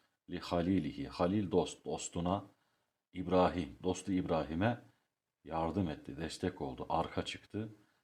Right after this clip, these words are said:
Ve emera nara, ateşe emretti. En la tahrikahu, onu yakmamasını emretti. Şimdi şurada diyor ki, yuzadu el fi'lu thulasiyu, sülasi fiil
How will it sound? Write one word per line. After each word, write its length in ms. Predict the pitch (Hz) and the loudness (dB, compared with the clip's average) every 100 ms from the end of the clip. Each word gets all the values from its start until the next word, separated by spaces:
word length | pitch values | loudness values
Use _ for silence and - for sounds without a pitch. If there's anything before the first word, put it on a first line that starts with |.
| _ _ | _ _
Ve 40 | - | -6
emera 640 | 92 110 95 78 73 71 | 2 4 4 2 -2 4
nara, 320 | 95 104 92 | 6 6 6
ateşe 520 | 92 - 90 85 - | 2 0 -2 -2 -4
emretti. 680 | - 87 82 78 - 117 - - | -4 -2 -2 -4 -4 -8 -6 -6
En 440 | 101 101 95 80 | -2 -2 -2 2
la 340 | 95 104 104 | 4 4 2
tahrikahu, 800 | - 92 - - - - - - - - _ _ _ _ | -2 -4 -4 -10 -8 -8 -8 -8 -14 -20 _ _ _ _
onu 220 | 95 101 | -4 -2
yakmamasını 800 | 71 92 101 90 80 73 - 90 | 4 4 4 0 -2 -2 -4 -4
emretti. 640 | 78 71 71 - - 123 - _ _ _ _ _ _ _ _ _ _ _ | -4 -4 -6 -8 -12 -20 -20 _ _ _ _ _ _ _ _ _ _ _
Şimdi 320 | - 135 135 | -10 -6 -4
şurada 360 | - 131 127 120 | 0 4 4 4
diyor 240 | 131 107 | 4 4
ki, 380 | - 101 107 - _ _ _ _ _ | 6 4 4 -2 _ _ _ _ _
yuzadu 880 | 92 110 107 139 143 117 95 90 - _ _ _ _ - | -2 0 6 8 8 6 4 2 -4 _ _ _ _ -2
el 240 | 107 98 | 2 2
fi'lu 420 | 90 123 - 95 87 | 2 2 2 2 -2
thulasiyu, 920 | - 90 90 90 113 113 104 110 110 _ _ _ _ _ | 0 4 4 2 -2 -2 -2 -2 -6 _ _ _ _ _
sülasi 600 | - 107 117 127 147 139 | 0 4 4 4 -2 -2
fiil 300 | 120 120 | -2 -2